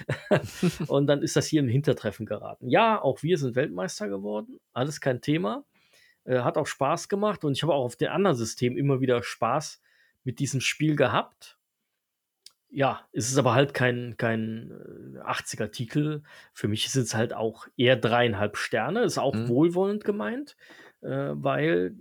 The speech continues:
Speaker 1: ich glaube, dass das Spiel in Teilen unfair bewertet wurde und in anderen Teilen, äh, vielleicht auch viel zu wohlwollend. <laughs>
Speaker 2: <laughs>
Speaker 1: Aber, ähm, das hat schon was hergemacht, war, war kein schlechtes Spiel.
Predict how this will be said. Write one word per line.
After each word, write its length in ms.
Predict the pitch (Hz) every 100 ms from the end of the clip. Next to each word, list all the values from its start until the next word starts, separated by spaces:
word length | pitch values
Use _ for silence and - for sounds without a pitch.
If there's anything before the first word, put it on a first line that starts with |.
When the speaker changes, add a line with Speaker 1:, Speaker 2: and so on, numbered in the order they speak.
| - _ _ _
Speaker 1:
ich 160 | - -
glaube, 380 | 139 139 180 196
dass 200 | 156 151
das 120 | 143
Spiel 480 | - - 147 185 -
in 200 | 135 -
Teilen 340 | 127 147 151
unfair 380 | 147 131 - 117
bewertet 600 | 117 120 127 139 175 185
wurde 380 | 180 185 202 220 - - - -
und 200 | 131 131
in 220 | 131 120
anderen 360 | 120 131 147 147
Teilen, 560 | 143 143 147 147 143
äh, 280 | 117 131 127
vielleicht 360 | - 123 120 135
auch 120 | 117
viel 180 | - 139
zu 220 | - 110
wohlwollend. 720 | 131 151 117 110 156 269 - -
<laughs> 200 | - - - - -
Speaker 2:
<laughs> 220 | 120 -
Speaker 1:
Aber, 800 | 117 113 113 120 117 113 117 -
ähm, 520 | 120 110 110 107 107 110 _ _ _ - -
das 120 | 131 127
hat 120 | 214
schon 120 | 233
was 140 | 180 -
hergemacht, 440 | 202 120 101 -
war, 420 | 143 151 151 151
war 140 | 151 160
kein 180 | 185
schlechtes 400 | - 175 139 104
Spiel. 320 | - 127 123